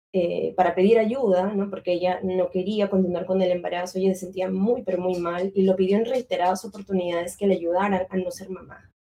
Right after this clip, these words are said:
Y eso es lo que ella quería, ¿no? En el establecimiento de salud no le dieron ningún tipo de información sobre el acceso al aborto terapéutico,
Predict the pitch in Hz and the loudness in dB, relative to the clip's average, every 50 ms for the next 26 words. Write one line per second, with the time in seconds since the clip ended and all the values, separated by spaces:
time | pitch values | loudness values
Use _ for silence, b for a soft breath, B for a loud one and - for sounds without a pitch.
0 | _ - 180 196 196 196 226 220 214 190 190 190 185 175 185 190 185 - - _ | _ 0 2 2 4 4 2 0 0 -2 -2 -4 -6 -6 -6 -6 -8 -10 -18 _
1 | _ _ _ _ _ _ _ _ - 101 110 127 - _ _ _ _ _ _ _ | _ _ _ _ _ _ _ _ -12 -12 -12 -12 -14 _ _ _ _ _ _ _
2 | _ _ _ b b b b b b _ - 220 220 220 220 220 220 220 220 214 | _ _ _ b b b b b b _ -2 0 2 2 2 2 2 2 2 2
3 | 220 202 - 226 220 226 247 240 262 269 349 330 311 311 - 262 226 240 247 254 | 2 2 2 2 2 2 2 0 0 2 2 2 2 2 2 0 0 2 2 0
4 | 277 277 277 - - - 214 220 226 233 233 220 220 226 226 226 214 196 190 202 | 0 -2 -4 -4 -4 -2 2 6 8 8 8 8 6 4 4 4 4 4 4 4
5 | 220 240 240 240 233 233 240 226 226 220 202 196 190 190 190 196 196 185 190 - | 2 0 0 0 2 4 6 6 4 2 2 0 0 0 0 0 -2 -2 0 0
6 | 202 190 190 196 185 185 - - - 185 - 196 190 185 175 180 175 185 190 196 | -2 0 2 2 2 2 0 -4 -8 -6 -2 2 4 4 4 2 0 -4 -6 -6
7 | 180 180 - - 175 170 170 - 190 - - 202 - - - | -6 -6 -6 -4 -4 -4 -6 -8 -12 -8 -6 -6 -6 -6 -10